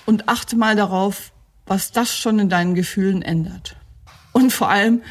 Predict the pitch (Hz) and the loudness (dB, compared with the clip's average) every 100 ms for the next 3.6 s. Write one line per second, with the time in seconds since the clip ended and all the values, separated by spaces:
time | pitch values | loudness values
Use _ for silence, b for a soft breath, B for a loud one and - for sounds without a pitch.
0 | B - - 214 247 247 220 208 175 202 | B -4 2 4 4 2 2 2 2 4
1 | 247 - 202 - 190 180 175 180 202 - | 4 2 -2 0 0 0 0 0 0 -2
2 | 202 185 185 190 - 208 185 - 208 180 | 0 2 2 0 2 2 2 -2 -2 -4
3 | - - 233 247 190 160 | -4 -4 0 2 2 0